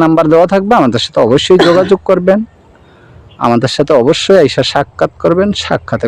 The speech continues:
কথা বলবেন। অল্প দামে, অল্প রেটে জমিটা বিক্রি করা হবে। ভালো থাকেন, সুস্থ থাকেন, আমাদের চ্যানেলটা সাবস্ক্রাইব করে দিবেন,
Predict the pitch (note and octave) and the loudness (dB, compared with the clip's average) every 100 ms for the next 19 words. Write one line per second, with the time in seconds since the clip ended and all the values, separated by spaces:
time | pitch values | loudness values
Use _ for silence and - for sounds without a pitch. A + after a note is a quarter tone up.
0 | - A#2 A#2 - A#2 A#2 - - - - | -2 -2 -4 -8 -10 -14 -18 -20 -20 -20
1 | - - - - - _ - D#3 F#3 F3+ | -20 -20 -20 -20 -20 _ -4 -2 -2 0
2 | F#3+ E3+ E3 F#3+ E3+ E3 - E3 D3 C3+ | 0 2 0 0 2 2 0 0 2 0
3 | D#3 E3 F3 F#3+ A#3+ - - - - - | 2 2 2 2 -2 -4 -20 -18 -16 -16
4 | - - A2+ C3+ - D#3+ C3 B2 G#2 G2 | -20 -12 -2 -2 0 -2 0 0 -2 -4
5 | D#2 - - - - - - - - - | -8 -12 -16 -20 -20 -20 -20 -20 -20 -20
6 | - - _ - - C#3 D#3 E3 E3 F#3+ | -20 -20 _ -10 -4 -2 -2 -2 -2 0
7 | F#3+ G3+ F#3 - - - - - - - | 0 -2 -6 -10 -20 -20 -20 -20 -20 -20
8 | - - - - D#3+ - - F3 E3+ E3+ | -20 -14 -6 0 2 2 0 -2 0 -2
9 | - F#3+ G3+ G3+ G3+ - - - - - | 2 2 2 0 -4 -12 -20 -20 -20 -20
10 | - - - - - - - - A#2 C3 | -20 -20 -20 -20 -20 -20 -20 -6 -2 0
11 | C#3+ F3+ - E3+ F3 F3 F#3 F#3 F#3 - | 0 0 0 0 0 0 0 0 0 -2
12 | D3+ - - F3 F3 - G3 G3 F#3+ G3 | -4 -4 -4 -4 -4 -2 0 2 4 4
13 | G3+ | 2